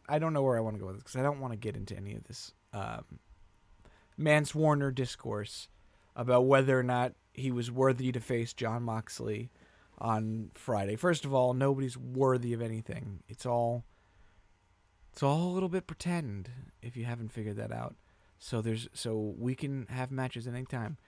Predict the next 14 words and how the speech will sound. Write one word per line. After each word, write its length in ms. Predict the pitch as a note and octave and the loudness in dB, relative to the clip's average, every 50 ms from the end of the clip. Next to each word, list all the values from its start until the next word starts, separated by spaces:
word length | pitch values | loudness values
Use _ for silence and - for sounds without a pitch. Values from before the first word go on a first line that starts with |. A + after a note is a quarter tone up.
| _ _ - - - - - | _ _ -20 -20 -20 -14 -8
It 120 | - A#2 | -4 -2
also 280 | G#2+ G#2 A2+ - - G#2 | 0 0 0 -2 -4 -6
fits 260 | - - A#2 - - | -4 -4 -4 -4 -4
with 100 | C3 A#2+ | -8 -6
Jon 220 | - C3+ B2 A#2+ A#2+ | -2 -2 0 0 0
Moxley's 400 | A#2 A#2 A2+ - - B2 A#2 - | -2 -2 -4 -6 -8 -10 -8 -2
character 640 | - F#3+ G3+ F#3 C#3+ - - A2 F#2+ - - - _ - - | 2 2 2 2 0 -2 -6 -8 -6 -8 -8 -14 _ -12 -12
that 120 | A2 - | -10 -8
he 120 | - A#2 A#2 | -6 -4 -2
would 120 | A#2 A#2 | -2 -2
wanna 160 | A2+ G#2+ G#2+ | -2 -4 -4
face 300 | A2 - A2+ A2 - - | -4 -4 -6 -6 -4 -6
anybody 360 | A2 A2 G#2+ G#2 G#2+ G#2 G#2+ | -6 -6 -4 -6 -6 -8 -8
anytime. 440 | A2+ A2+ A#2 - - - E3+ E3+ D#3+ | -8 -8 -10 -10 -10 -10 -10 -10 -12